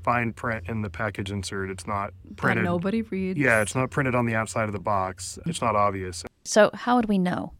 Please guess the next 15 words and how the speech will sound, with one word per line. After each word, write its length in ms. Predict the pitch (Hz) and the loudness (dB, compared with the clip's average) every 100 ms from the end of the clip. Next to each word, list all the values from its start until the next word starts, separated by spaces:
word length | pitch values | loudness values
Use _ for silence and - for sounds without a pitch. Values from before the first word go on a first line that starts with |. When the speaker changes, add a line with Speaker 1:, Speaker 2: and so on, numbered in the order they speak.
| - - | -14 -8
Speaker 1:
I 80 | 131 | -6
guess 180 | 131 | -2
one 100 | 151 | 0
advice 300 | 151 120 104 | 2 0 0
I 20 | 113 | -2
would 60 | |
give 100 | 107 | -4
to 40 | 101 | -4
people 200 | 107 104 | -4 -6
is 100 | 90 | -6
if 160 | - 165 | -6 -6
you 80 | |
have 340 | 127 160 175 135 | -4 -2 -2 -2
symptoms, 600 | - 113 98 98 92 98 - - - - - - | -4 -6 -6 -6 -8 -8 -14 -20 -20 -20 -20 -8
uh, 260 | 127 113 | -2 0